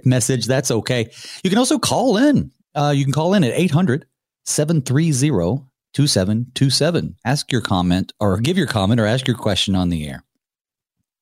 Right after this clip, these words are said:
Well, joining us this morning is the Reverend Michael Schurman, pastor of University Lutheran Church in Champaign, Illinois.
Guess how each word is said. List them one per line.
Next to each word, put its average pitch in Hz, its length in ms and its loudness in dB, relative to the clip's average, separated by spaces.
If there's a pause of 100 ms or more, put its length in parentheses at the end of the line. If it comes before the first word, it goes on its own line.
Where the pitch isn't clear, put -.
(760)
Well, 220 320 2
joining 190 420 4
us 170 180 0
this 175 200 0
morning 170 360 2
is 147 240 0
the 135 180 0
Reverend 139 540 2
Michael 120 440 0
Schurman, 147 640 2 (300)
pastor 135 420 0
of 95 160 0
University 139 720 0
Lutheran 117 480 -2
Church 92 480 -4
in 147 220 2
Champaign, 110 840 -2 (120)
Illinois. 117 680 2